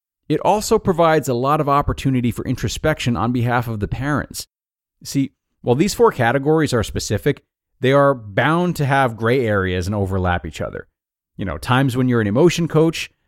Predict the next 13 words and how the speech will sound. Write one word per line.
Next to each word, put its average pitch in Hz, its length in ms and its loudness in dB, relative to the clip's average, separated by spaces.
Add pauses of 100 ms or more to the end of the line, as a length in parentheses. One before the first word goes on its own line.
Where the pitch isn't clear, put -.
but - 220 -2
other 151 180 2
times 123 380 0
when 117 80 0
you're 98 140 2
dismissive, - 640 -2 (180)
or 90 140 -6
what 87 120 0
have 85 220 -2
you, - 180 -10
any 110 160 4
combination, 90 560 0
really. - 300 -8